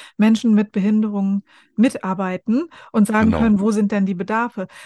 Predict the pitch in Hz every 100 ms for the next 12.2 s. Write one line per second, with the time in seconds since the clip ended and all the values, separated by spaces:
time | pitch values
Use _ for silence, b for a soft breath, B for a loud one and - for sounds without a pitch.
0 | B 208 - 247 - - 254 254 226 -
1 | 196 262 285 277 254 208 202 196 190 202
2 | - 190 190 185 185 180 220 - 208 196
3 | - 196 208 202 208 196 190 202 190 196
4 | 175 185 214 226 226 226 233 233 220 220
5 | 220 226 254 - b b b b 214 208
6 | - 214 214 202 - 202 - 226 208 196
7 | 277 - - 202 - 202 190 - 202 190
8 | 185 202 269 - 285 285 - 233 226 233
9 | 285 - 185 - - 208 185 - 202 190
10 | - - 226 208 - _ _ 240 240 -
11 | 214 208 - 240 202 214 - 196 - 226
12 | 180